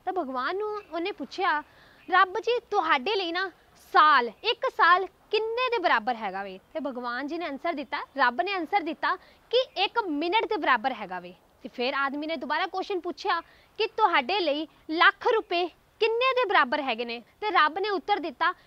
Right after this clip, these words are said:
"ਇੱਕ ਰੁਪਏ ਦੇ ਬਰਾਬਰ ਹੈਗੇ ਨੇ।" ਤੇ ਫਿਰ ਉਸ ਆਦਮੀ ਨੇ ਰੱਬ ਨੂੰ ਕਿਹਾ, "ਰੱਬ, ਮੈਨੂੰ ਤੁਸੀਂ ਇੱਕ ਰੁਪਈਆ ਦੇ ਦੇਵੋ।" ਤੇ ਰੱਬ ਨੇ ਮੁਸਕਰਾਉਂਦੇ ਹੋਏ ਕਿਹਾ ਕਿ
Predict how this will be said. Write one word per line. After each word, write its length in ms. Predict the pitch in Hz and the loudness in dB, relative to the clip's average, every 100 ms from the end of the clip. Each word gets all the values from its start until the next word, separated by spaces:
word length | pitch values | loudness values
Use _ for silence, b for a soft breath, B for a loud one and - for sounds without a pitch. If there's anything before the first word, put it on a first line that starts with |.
| b | b
"ਇੱਕ 260 | 370 403 - 480 277 | -4 -2 0 -2 -2
ਰੁਪਏ 340 | 311 381 392 | -4 2 2
ਦੇ 120 | 415 | 2
ਬਰਾਬਰ 360 | 339 269 220 262 | 2 0 0 -4
ਹੈਗੇ 260 | 226 196 | -6 -10
ਨੇ।" 180 | 190 185 - - - | -12 -14 -18 -20 -4
ਤੇ 100 | 466 | -4
ਫਿਰ 340 | - 381 415 480 - - | -2 -2 0 -2 -6 -4
ਉਸ 200 | 381 427 - | -4 -4 -2
ਆਦਮੀ 400 | 294 285 285 381 | 0 0 -2 -4
ਨੇ 260 | 392 403 285 247 | -4 -6 -8 -4
ਰੱਬ 240 | 254 240 | -2 -2
ਨੂੰ 160 | 320 359 | -4 -4
ਕਿਹਾ, 300 | 254 226 247 254 | -6 -8 -8 -4
"ਰੱਬ, 200 | 339 403 | -2 -2
ਮੈਨੂੰ 300 | 415 392 403 | -4 -6 -6
ਤੁਸੀਂ 240 | 403 - 415 | -8 -10 -8
ਇੱਕ 220 | 370 - 494 | -6 -2 -2
ਰੁਪਈਆ 420 | 403 - 359 381 381 | -2 -2 0 2 2
ਦੇ 160 | 285 | 2
ਦੇਵੋ।" 280 | 220 202 190 _ b b b | -2 -4 -8 _ b b b
ਤੇ 180 | 403 330 | 0 0
ਰੱਬ 300 | 269 294 370 440 | 0 -4 -4 -4
ਨੇ 100 | 453 | -4
ਮੁਸਕਰਾਉਂਦੇ 720 | 381 359 - 349 320 359 480 | -4 -6 -4 -2 0 0 2
ਹੋਏ 300 | 403 359 294 | 4 4 2
ਕਿਹਾ 440 | - 254 247 226 226 _ b b - | 0 -4 -2 -4 -8 _ b b -4
ਕਿ 220 | 359 427 | -2 -2